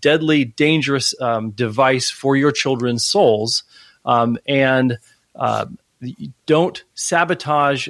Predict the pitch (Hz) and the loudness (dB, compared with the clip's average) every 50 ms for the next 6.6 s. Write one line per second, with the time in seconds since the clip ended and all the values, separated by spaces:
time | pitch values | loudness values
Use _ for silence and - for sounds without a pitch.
0 | - 131 120 139 131 127 123 147 165 160 - - 139 127 120 123 117 - - - | -10 -4 -2 0 0 2 2 2 2 2 0 -2 -2 -2 -2 -2 -4 -4 -2 0
1 | 156 165 196 208 170 - 113 107 110 107 104 101 113 131 139 - - - 151 147 | 0 2 2 2 2 0 -2 -2 0 2 2 2 2 0 -2 -4 -2 0 0 0
2 | - - 147 131 - 156 139 131 123 113 117 139 156 135 123 123 - - - - | 2 0 0 0 0 0 0 0 -2 -2 -2 0 0 0 0 0 -4 -10 -20 -20
3 | - - _ - 147 135 143 131 117 127 143 143 160 156 143 135 123 120 120 120 | -20 -12 _ 0 0 2 2 0 0 -2 -2 0 0 -2 -2 0 0 0 0 0
4 | 120 120 120 117 - _ _ _ - - _ - 123 123 120 120 117 117 113 107 | 0 -2 -6 -8 -12 _ _ _ -20 -20 _ -4 -2 0 2 2 0 0 -2 -6
5 | 104 - _ - 131 143 165 160 - 151 165 175 - 160 120 123 120 120 120 117 | -6 -10 _ -2 0 2 2 2 2 0 0 0 0 0 0 2 2 2 2 0
6 | 113 110 110 - 131 127 110 - 113 - - - | 0 -2 -2 0 0 -2 -2 -4 -12 -18 -20 -20